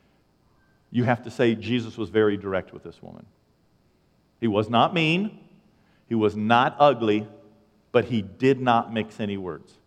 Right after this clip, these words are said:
He was very direct. Let's just get to the point. "I need some water. You got, you gonna get me some water?" "No, I'm not gonna get you some water.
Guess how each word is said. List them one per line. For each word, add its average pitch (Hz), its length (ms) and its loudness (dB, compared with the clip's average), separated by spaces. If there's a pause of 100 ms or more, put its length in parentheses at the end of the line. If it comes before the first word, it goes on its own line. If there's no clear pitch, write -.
(340)
He 120 120 -2
was 101 180 -2
very 117 360 2
direct. 104 460 -4 (240)
Let's 135 140 -2
just 160 160 -2
get 185 100 2
to 190 60 -6
the 165 80 -12
point. 113 340 -2
"I 117 80 2
need 127 160 0
some 135 140 -8
water. 113 260 4
You 110 100 2
got, 123 140 4
you 120 80 2
gonna 123 100 2
get 131 120 0
me 131 80 -2
some 147 100 -4
water?" 131 300 4
"No, 113 120 0
I'm 127 80 2
not 127 120 -2
gonna 131 100 0
get 123 160 -6
you 135 60 -14
some 131 160 -4
water. 104 320 2